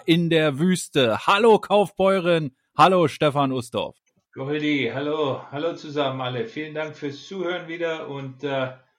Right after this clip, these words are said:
Speaker 2: kleine Entschuldigung auch von mir, dass es jetzt vielleicht einen Tag länger gedauert hat.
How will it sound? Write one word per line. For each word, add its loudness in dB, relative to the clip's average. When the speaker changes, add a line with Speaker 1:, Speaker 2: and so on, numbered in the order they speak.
Speaker 2:
kleine -8
Entschuldigung -4
auch -4
von -12
mir, -4
dass -6
es -14
jetzt -12
vielleicht -12
einen -20
Tag -8
länger -8
gedauert -4
hat. -8